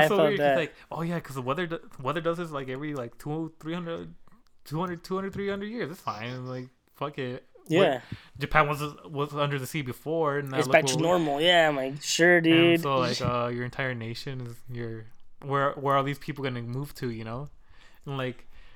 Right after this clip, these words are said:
Speaker 2: I kinda hated that 'cause I just felt like it was so unresolved. I feel like they
Speaker 1: Yeah.
Speaker 2: put such high, like, how could you put Japan underwater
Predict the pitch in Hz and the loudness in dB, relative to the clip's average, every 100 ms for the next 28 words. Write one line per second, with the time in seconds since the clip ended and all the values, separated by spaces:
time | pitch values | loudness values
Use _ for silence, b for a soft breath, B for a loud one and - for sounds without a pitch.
0 | - - - 220 202 226 202 151 151 156 | -16 -12 -2 0 2 0 0 -2 -2 -4
1 | 151 196 175 180 151 147 139 - 160 - | -2 -2 0 0 -2 -6 -6 -2 -2 -2
2 | 131 147 143 127 120 123 117 113 135 131 | -2 0 0 -4 -4 -6 -6 -6 -8 -6
3 | 165 143 127 143 143 139 139 135 - 143 | -4 -4 -4 -6 2 4 4 0 -10 -10
4 | - 131 135 127 123 151 160 185 196 - | -8 -8 -8 -10 -4 -2 -2 -4 -6 -4
5 | 170 160 139 139 143 - 143 139 127 110 | -2 -2 -4 -8 -10 -6 -6 -4 -6 -2
6 | 120 151 | -2 -4